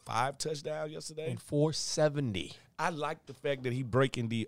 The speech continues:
Speaker 1: Ohio State quarterback curse. I, I, I like that because they
Speaker 2: Yeah.
Speaker 1: do have so much talent on the offensive line and the wide receiver group that they're never really under distress.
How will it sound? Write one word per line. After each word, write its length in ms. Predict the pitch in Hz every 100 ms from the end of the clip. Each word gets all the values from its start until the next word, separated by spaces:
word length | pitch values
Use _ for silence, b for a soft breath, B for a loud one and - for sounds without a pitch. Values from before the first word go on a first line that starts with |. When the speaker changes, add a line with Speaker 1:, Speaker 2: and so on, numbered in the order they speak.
| -
Speaker 1:
Ohio 540 | 117 107 120 117 110
State 400 | 107 - 113 104
quarterback 640 | - - 117 101 95 95 _ _
curse. 540 | - 98 76 - - - _ _ - _ _ _ _ _ - 175
I, 300 | 165 151 170
I, 40 |
I 20 | 165
like 260 | 165 143
that 160 | - 87 B B B
because 280 | 165 180 160
they 100 | 160
Speaker 2:
Yeah. 80 | 104
Speaker 1:
do 120 | 220
have 220 | 196 165 117
so 220 | 175 156
much 220 | 151 -
talent 340 | 160 147 135
on 80 | 131
the 80 | 123 131
offensive 420 | 131 123 110 113
line 460 | 120 120 113 110 -
and 160 | 127 123
the 60 | 117
wide 180 | 113 107
receiver 360 | 107 - 127 101
group 220 | 110 165
that 140 | 110
they're 120 | 117
never 320 | 104 123 110 101
really 360 | 113 117 110
under 160 | 107 101
distress. 640 | 87 - 117 87 - -